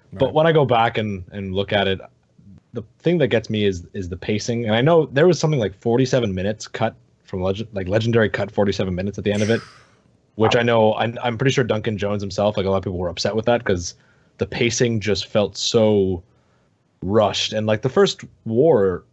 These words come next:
Speaker 1: even though that technically wasn't the full first war, w-, it's supposed to take place over the course of, like, a year to a year and a half. And that was, like, five days, or it felt like five days. And just, it, it didn't feel, um,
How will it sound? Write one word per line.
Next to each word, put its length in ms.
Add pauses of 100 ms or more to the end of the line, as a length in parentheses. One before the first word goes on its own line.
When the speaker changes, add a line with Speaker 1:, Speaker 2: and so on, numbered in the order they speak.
(260)
Speaker 1:
even 160
though 100
that 160
technically 280
wasn't 200
the 60
full 220
first 260
war, 300
w-, 220
it's 100
supposed 240
to 60
take 200
place 220
over 200
the 100
course 300
of, 120
like, 260
a 60
year 500 (100)
to 120
a 60
year 180
and 80
a 40
half. 340 (680)
And 220
that 140
was, 160
like, 220 (760)
five 180
days, 520 (140)
or 120
it 80
felt 160
like 180
five 220
days. 240
And 100
just, 260
it, 120
it 100
didn't 220
feel, 580 (840)
um, 640